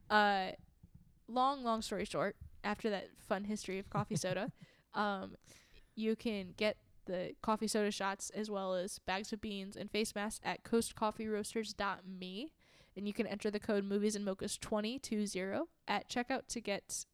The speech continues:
Speaker 1: twenty percent off your order.
Speaker 2: And I'll be honest with you, I am, as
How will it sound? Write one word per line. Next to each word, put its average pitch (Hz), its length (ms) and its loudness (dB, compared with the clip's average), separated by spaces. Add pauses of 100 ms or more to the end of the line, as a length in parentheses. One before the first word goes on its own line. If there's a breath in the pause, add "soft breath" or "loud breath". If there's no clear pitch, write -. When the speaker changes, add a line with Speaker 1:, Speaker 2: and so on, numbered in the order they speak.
(120)
Speaker 1:
twenty 240 260 -2
percent 269 340 -2
off - 280 -4
your 220 140 0
order. 240 360 -4 (2500)
Speaker 2:
And 151 180 0
I'll 143 100 6
be 139 140 8
honest 123 320 4
with 120 120 -2
you, 120 120 0
I 123 180 0
am, 117 240 0
as 113 480 -2